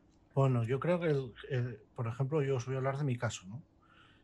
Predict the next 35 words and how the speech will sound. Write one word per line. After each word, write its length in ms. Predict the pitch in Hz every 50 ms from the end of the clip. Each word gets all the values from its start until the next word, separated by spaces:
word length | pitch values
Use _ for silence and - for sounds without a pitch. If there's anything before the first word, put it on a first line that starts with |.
| _ _
Eh, 300 | - 117 110 107 110 120 -
el 160 | 120 113 113
podcast 480 | - - - 139 - - 151 143 - -
de 180 | 147 139 143 131
Conociendo 580 | 139 139 139 131 - 139 135 139 131 139 147
A, 140 | 175 208 - - _ _ _ _ _ - - - - - _ -
que 100 | - 127
es 100 | 120 -
al 100 | 123 117
que 120 | - 127
más 180 | 117 123 120 117
tiempo 280 | - 135 120 110 120
le 100 | 117 113
he 20 | 110
dedicado 440 | 110 107 104 107 107 - 117 107 117
últimamente, 720 | 117 113 120 120 120 120 135 143 156 147 - 180 190 214 - - - _ _ _ - - _ _
yo 80 | - 120
llegué 200 | 113 110 113 107
a 20 | 117
hacer 220 | 117 - 127 120
tres 240 | 120 - 127 113 -
entrevistas 560 | 131 123 123 123 120 113 110 - - 120 -
al 100 | 127 113
día. 260 | 101 113 120 104 - - - - - - _ _ _ _ _ _ _ _ _ _ _ _ _ _ _ _ _ _ _
O 20 |
sea, 140 | - - 123
yo 320 | 110 104 123 127 156 - -
llevaba 460 | - 127 131 127 135 139 123 113 113 -
dos 360 | - 123 117 120 127 120 - 139
meses 280 | 139 127 127 120 -
y 80 | 135 139
medio 440 | 151 175 175 165 165 170 196 233 - - _ _ _ _ - _ _ _ _ _ _ _ _ _ _ _
y 120 | - 131 120
ya 240 | 120 117 120 120
tenía 280 | 120 - 123 120 131 123